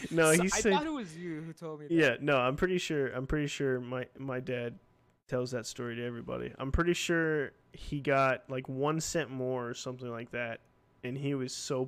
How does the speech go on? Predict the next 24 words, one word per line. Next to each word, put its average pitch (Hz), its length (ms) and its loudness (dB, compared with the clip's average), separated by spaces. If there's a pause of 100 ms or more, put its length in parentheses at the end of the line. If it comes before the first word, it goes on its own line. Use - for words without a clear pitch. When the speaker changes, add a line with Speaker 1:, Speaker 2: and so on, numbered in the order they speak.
Speaker 1:
pumped. - 520 -4 (960)
He 151 80 -4
was 139 160 -4
like, 127 160 -8 (160)
"Yeah!" 131 320 6 (1120)
Speaker 2:
So - 120 -4
Speaker 1:
Like, 170 80 0
Speaker 2:
what 165 120 -2
was 175 80 -2
the 156 60 0
Speaker 1:
twenty-five 151 320 0 (100)
Speaker 2:
price? 135 100 -12
Speaker 1:
cents. - 240 -16 (480)
I 151 140 6
don't, 143 180 4
Speaker 2:
Remember? 147 240 6
Speaker 1:
I, 156 60 8
I 151 40 6
can't 120 280 0
remember. 123 440 -6
Speaker 2:
Okay. 120 300 -10 (160)
Speaker 1:
I 135 60 -8
can't - 220 -14
remember. - 180 -16